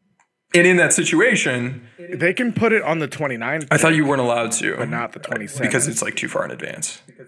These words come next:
Speaker 1: I could be wrong.
Speaker 2: Hmm.
Speaker 1: I, 'cause I think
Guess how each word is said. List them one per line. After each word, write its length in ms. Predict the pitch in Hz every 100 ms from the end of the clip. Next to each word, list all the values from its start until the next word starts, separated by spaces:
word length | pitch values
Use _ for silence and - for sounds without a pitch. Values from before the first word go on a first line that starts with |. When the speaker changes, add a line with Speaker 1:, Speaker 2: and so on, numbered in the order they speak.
| - -
Speaker 1:
I 100 | -
could 140 | 143 156
be 60 |
wrong. 420 | 123 117 120 - - _ _ _ _ _ _ _ _ _ _ _ _ _ _ _ - 117 120 143 156
Speaker 2:
Hmm. 320 | 185 170 123 107 - _ _ -
Speaker 1:
I, 220 | 156 151
'cause 180 | - 160
I 60 | 160
think 320 | 196 190